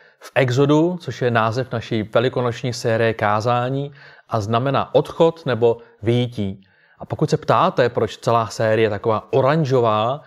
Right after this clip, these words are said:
tak je to proto, že se větší část odehrává v poušti a my se do ní dneska dostaneme.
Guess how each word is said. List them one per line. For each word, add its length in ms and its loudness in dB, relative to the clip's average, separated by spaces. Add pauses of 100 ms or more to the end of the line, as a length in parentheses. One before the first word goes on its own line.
(300)
tak 180 -8
je 60 -2
to 120 0
proto, 320 0
že 120 -4
se 240 0
větší 560 -2
část 480 -2
odehrává 540 0
v 140 -16
poušti 720 0 (400)
a 100 -6
my 240 0
se 440 -4
do 280 2
ní 400 -2
dneska 880 -4 (460)
dostaneme. 720 0